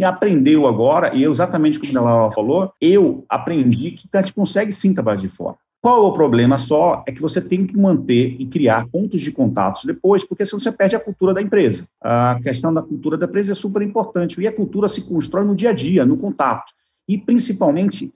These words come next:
uma outra coisa também é a questão da confiança, né? Porque pessoas novas vão entrar e pessoas que estão vão sair, é normal, é ciclo do nosso mercado, é um movimento normal. E a questão da confiança também, que é aquela, naquela hora que você termina a reunião, vai ali num cafezinho e, "E aí, como é que você tá?" E conversa e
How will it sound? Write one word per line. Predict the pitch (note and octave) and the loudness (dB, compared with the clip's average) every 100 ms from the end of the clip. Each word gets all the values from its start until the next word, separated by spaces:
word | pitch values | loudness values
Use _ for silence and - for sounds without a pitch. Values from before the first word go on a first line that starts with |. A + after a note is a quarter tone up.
| _ | _
uma | C#3+ | 0
outra | F3+ F#3+ | 0 -2
coisa | - D#3+ | -4 -4
também | E3+ F3+ | -2 -2
é | F#3+ | -4
a | |
questão | G3 A3+ | -6 -8
da | A3+ | -6
confiança, | C4 C4+ A#3+ F#3+ F3+ - - G#2+ | -2 -2 0 0 0 -2 -6 -2
né? | A#2 D#3+ | -2 -2
Porque | F3+ G#3 G3+ | -2 0 0
pessoas | - G3 A#3+ G#3 | 0 -2 0 2
novas | E3+ A3+ G3 | 2 2 2
vão | D#3 | 2
entrar | C#3 C3+ F#3 | 2 2 0
e | G3+ | -2
pessoas | G#3 G#3+ G#3 | -4 -4 -6
que | - | -6
estão | G3 G3+ | -6 -4
vão | G#3+ A3+ | -4 -2
sair, | B3+ G3 G3 D3 | 0 2 2 4
é | C3 | 2
normal, | E3+ D#3 F3+ C#3+ | 2 2 2 0
é | |
ciclo | - G3 F#3+ | -2 -6 -4
do | D3+ | -2
nosso | C3 C3 | -2 -2
mercado, | A#2+ A2+ F#2+ | -4 -6 -6
é | C3 | -4
um | |
movimento | D3+ D#3 E3+ - | -6 -4 -8 -6
normal. | F#3+ E3 D3+ A#2+ _ _ - | -4 -2 -2 -4 _ _ -2
E | |
a | A#3+ | 0
questão | A#3+ - | 0 0
da | F3+ | -2
confiança | - E3 - C#3 C3 C3 A#2+ | 0 -6 0 2 2 2 -2
também, | A#2+ A2+ A2+ | 0 0 -2
que | |
é | A#2 | -4
aquela, | B2 A#2 - - | 0 -2 -2 -8
naquela | B2 C3+ B2+ | -4 0 0
hora | |
que | C3 | -2
você | C3 C3 A#2+ - | -4 -4 -6 -2
termina | B2+ D3 | 2 4
a | |
reunião, | C3+ C3 C3+ C#3 | 4 4 4 4
vai | C#3 | 2
ali | C#3 | 2
num | C3+ | 0
cafezinho | C#3+ - A2+ G#2 C3 D3+ C#3+ | -2 0 0 2 2 4 6
e, | B2+ A#2 A#2+ _ | 4 4 -2 _
"E | D3+ | -2
aí, | C3 C#3 C3+ | 0 0 0
como | C3+ | -2
é | |
que | C3 | -2
você | A#2 | -6
tá?" | A2+ B2 B2+ A#2 | -4 -2 -2 -2
E | |
conversa | A#2 A2 G#2 A2 A2+ | -4 -6 2 2 2
e | - | -4